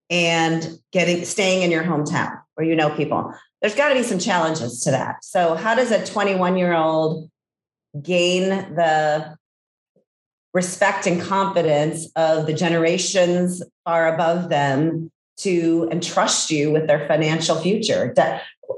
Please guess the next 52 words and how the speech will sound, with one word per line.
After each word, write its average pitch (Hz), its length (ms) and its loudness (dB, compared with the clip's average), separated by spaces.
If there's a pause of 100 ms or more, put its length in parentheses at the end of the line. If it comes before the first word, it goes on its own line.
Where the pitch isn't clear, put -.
(100)
what 220 200 0
did 185 240 0
you 202 160 0
do, 175 680 0
if 165 220 -2
anything? 175 460 0
And 160 80 -2
again, 165 240 2
maybe 165 240 2
it 165 80 2
was 170 100 0
just 180 180 -2
a 170 60 2
lot 160 220 2
of, 160 240 -2 (100)
um, 143 540 0 (880)
obstacles 202 640 0
that 175 180 0
you 175 80 0
just 180 220 0
had 180 140 2
to 175 40 0
get 170 160 -2
over. 202 320 2
But, 165 240 -2 (300)
you 190 60 -4
know, 180 80 2
are 185 80 2
there, 185 260 2
are 185 100 2
there, 185 160 2
is 185 120 -6
there 220 100 0
any 247 160 2
advice 175 480 0
you 180 100 0
can 156 140 0
give 123 220 0
people 165 260 0
who 165 180 0
are 156 220 0
thinking 180 380 0
about 139 260 0
that? 139 240 0
Because 180 240 0
in 185 100 0
some 220 220 0
ways, 180 260 2
I 165 100 2
would 165 220 -2
suggest 170 760 0
maybe 165 680 0